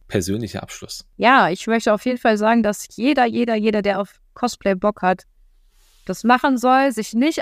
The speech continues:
Speaker 2: abhalten lassen soll von irgendwem, der sagt hier, wie du eben auch meintest, das ist jetzt nicht screen-akkurat oder so. Das ist immer noch ein Hobby, es soll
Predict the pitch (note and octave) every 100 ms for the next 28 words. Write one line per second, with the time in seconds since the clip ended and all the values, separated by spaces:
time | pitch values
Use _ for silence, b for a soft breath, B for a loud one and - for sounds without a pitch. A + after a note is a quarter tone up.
0 | - B3+ D#4 - C#4 D4 C#4 C4+ C4 C#4
1 | C#4 B3 C4 C4+ A#3+ G3+ A3 C4+ C4+ A#3+
2 | B3+ B3 A#3 A3 A#3+ - - A#3 A#3+ A3
3 | G3 G3 F#3+ F#3+ G3+ G#3 G#3 G#3+ - -
4 | _ _ _ F#3+ F#3 - F#3+ G3+ - -
5 | B3 C#4 A#3+ - A#3 A3 A#3 A3 A3 G3+
6 | A3 A#3 A3+ _ _ - F#3 - C4 D4+
7 | D4+ D4 C4 D4 D4+ D4 - G#3+